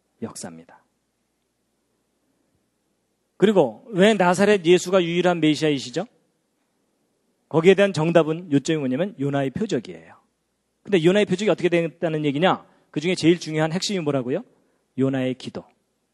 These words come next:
그 기도 속에 뭐가 들어있다고요? 예수 그리스도의 제사에 대한 맹세문이 기록되어 있고, 그 맹세를 이루기 위해서 오신 분이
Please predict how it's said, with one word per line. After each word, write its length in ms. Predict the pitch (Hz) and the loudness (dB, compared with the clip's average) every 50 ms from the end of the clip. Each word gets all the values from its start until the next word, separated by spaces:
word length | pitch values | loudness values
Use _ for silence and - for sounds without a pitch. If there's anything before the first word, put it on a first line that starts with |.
| _ _ _ _ _ _ _ _ _ _ _ _ _ | _ _ _ _ _ _ _ _ _ _ _ _ _
그 100 | - 156 | -4 -2
기도 220 | 151 156 165 170 160 | -2 0 0 0 0
속에 520 | - - 165 160 160 220 277 311 - _ _ _ | 0 0 -2 2 4 2 2 2 -4 _ _ _
뭐가 200 | - 151 151 165 | 0 2 2 4
들어있다고요? 540 | 160 151 147 139 120 139 127 117 131 170 240 - _ _ _ _ _ _ _ _ _ _ | 4 2 0 0 0 -4 -4 -4 -4 -8 -8 -10 _ _ _ _ _ _ _ _ _ _
예수 260 | 127 139 139 - - | 0 0 0 0 -2
그리스도의 560 | 131 131 120 - - - 139 170 240 285 - _ _ _ _ _ _ _ | -6 -6 -8 -8 -4 0 2 2 2 0 -6 _ _ _ _ _ _ _
제사에 540 | _ - - 139 143 139 123 139 139 135 123 | _ -6 -2 0 0 0 0 0 -2 -2 -2
대한 360 | 123 139 160 208 233 165 110 | -2 -2 -2 -4 -6 -8 -8
맹세문이 680 | 113 127 139 139 131 139 131 127 127 156 226 285 - _ _ _ _ _ _ _ _ _ _ _ _ _ _ _ _ _ _ _ _ _ _ _ _ _ _ _ _ _ _ | -8 -6 -6 -6 -6 -4 -4 -4 -2 -2 -4 -4 -4 _ _ _ _ _ _ _ _ _ _ _ _ _ _ _ _ _ _ _ _ _ _ _ _ _ _ _ _ _ _
기록되어 360 | - 131 139 - - 143 139 | -8 -8 -8 -4 -4 -2 -2
있고, 460 | 131 - - 226 269 311 311 _ _ | -2 0 0 0 0 0 -4 _ _
그 120 | _ - 147 | _ -8 -4
맹세를 460 | 160 165 165 160 143 151 160 170 156 | -2 -2 -2 -2 -2 -2 -4 -4 -4
이루기 320 | 135 131 143 147 139 135 | -4 -6 -4 -6 -2 -2
위해서 180 | 147 135 - 147 | -2 -2 -2 -2
오신 320 | 135 135 - - 151 143 | -4 -4 -4 -6 -8 -6
분이 300 | 123 139 165 247 339 339 | -4 -2 -2 -2 -2 -4